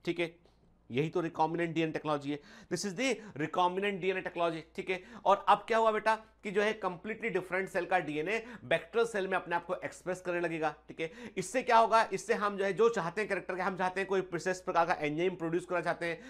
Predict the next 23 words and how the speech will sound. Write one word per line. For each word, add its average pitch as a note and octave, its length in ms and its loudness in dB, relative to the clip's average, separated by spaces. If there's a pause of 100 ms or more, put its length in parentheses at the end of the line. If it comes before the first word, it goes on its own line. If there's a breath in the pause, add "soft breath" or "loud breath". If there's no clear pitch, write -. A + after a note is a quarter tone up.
(220 loud breath)
कोई G3+ 140 6
हार्मोन E3+ 440 6
का G3 100 6
प्रोडक्शन F3 440 0
करना E3+ 240 2
चाहते D#3+ 280 4
हैं D#3+ 100 4
हम D#3+ 80 0
के, E3+ 220 -4
कोई G3+ 440 2
हम G3+ 160 2
वैक्सीन E3+ 440 0
प्रोड्यूस F3+ 280 0
करना F3 240 0
चाहते E3+ 280 0
हैं E3 100 4
हम E3 80 0
के, F3 240 -2
कोई A3 460 4
डिजीज F3+ 260 2
रेजिस्टेंस G3 360 2
कैरेक्टरिस्टिक F#3+ 520 -4
च-, D#3+ 220 0